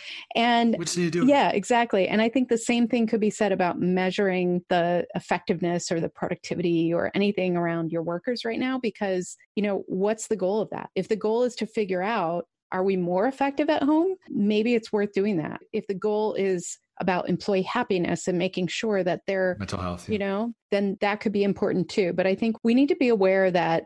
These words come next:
Speaker 1: you know, everybody's under, I think, more stress now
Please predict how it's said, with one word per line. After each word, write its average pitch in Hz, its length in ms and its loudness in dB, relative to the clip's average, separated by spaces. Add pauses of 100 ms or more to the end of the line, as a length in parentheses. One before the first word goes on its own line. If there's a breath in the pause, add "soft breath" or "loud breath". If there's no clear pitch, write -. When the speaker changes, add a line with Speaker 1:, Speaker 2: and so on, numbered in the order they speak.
(120)
Speaker 1:
you 196 140 2
know, 190 200 2
everybody's 254 640 2
under, 180 500 2 (240)
I 185 80 -2
think, 185 160 -2
more 196 240 0
stress - 460 -4
now 214 340 0